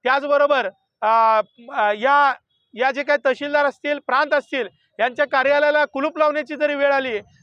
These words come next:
तरी संघर्ष सेनेच्या वतीनं आम्ही मागे पुढे बघणार नाही. आणि शासनाला आम्ही विनंती करतो की यांचं आंदोलन गेल्या दहा दिवसापासून या ठिकाणी एक खडी क्रशर बंद करा, यासाठी आंदोलनात बसलेल्या शेतकऱ्यांना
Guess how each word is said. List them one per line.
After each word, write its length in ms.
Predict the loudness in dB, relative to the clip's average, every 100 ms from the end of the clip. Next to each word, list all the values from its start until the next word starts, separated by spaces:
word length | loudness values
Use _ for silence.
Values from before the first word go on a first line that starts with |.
| -4
तरी 160 | -4 -2
संघर्ष 360 | -2 -2 -2
सेनेच्या 320 | -2 -4 0
वतीनं 280 | 0 0 -2
आम्ही 200 | -4 -2
मागे 240 | -2 -2 -2
पुढे 200 | -2 -2
बघणार 340 | -2 -4 -4
नाही. 180 | 0 -2 -2 _ _
आणि 340 | -8 -4 -4 -6
शासनाला 560 | -4 -4 -4 -2 0 2
आम्ही 280 | 2 0
विनंती 380 | -4 -2 -2 0
करतो 400 | -2 0 0 0 -2 -12 -20 -6
की 80 |
यांचं 300 | -2 -2 0
आंदोलन 440 | 0 0 0 0 0 -4 -18 -20 -14 -2
गेल्या 200 | 0 0
दहा 240 | 0 0
दिवसापासून 520 | 0 -2 -2 -2 -4
या 100 | -4
ठिकाणी 380 | -4 -4 -6 -6 -8 -12 -16 -6
एक 100 | -6 -4
खडी 220 | -4 -4
क्रशर 360 | 0 0 0 -2
बंद 280 | 0 -2 0
करा, 160 | 2
यासाठी 440 | 2 2 -2 -4 -2
आंदोलनात 500 | 0 0 0 0 0
बसलेल्या 440 | -4 -4 -6 -8
शेतकऱ्यांना 580 | -8 -8 -6 -6 -2 -4